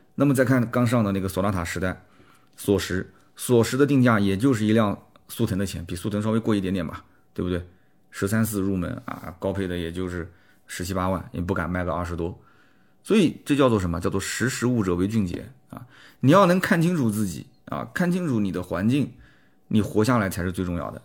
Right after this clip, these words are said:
你这是很关键的一个点，对不对？好，那么以上呢，简单的盘点了一下，就今年的整个汽车圈的那些事儿。那么接下来呢，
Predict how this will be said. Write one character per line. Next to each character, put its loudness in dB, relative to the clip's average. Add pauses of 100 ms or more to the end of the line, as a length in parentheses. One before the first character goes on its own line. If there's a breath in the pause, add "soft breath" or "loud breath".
(120)
你 -8
这 -4
是 0
很 -2
关 0
键 2
的 0
一 -2
个 -4
点， -10 (240)
对 0
不 2
对？ 2 (420 soft breath)
好， -8 (540 soft breath)
那 2
么 4
以 4
上 4
呢， 4
简 -2
单 2
的 2
盘 -2
点 2
了 -6
一 -8
下， -6
就 -6
今 -2
年 -2
的 -2
整 -6
个 -6
汽 -6
车 0
圈 0
的 0
那 -4
些 -4
事 -6
儿。 -6 (540 soft breath)
那 0
么 6
接 2
下 6
来 6
呢， 2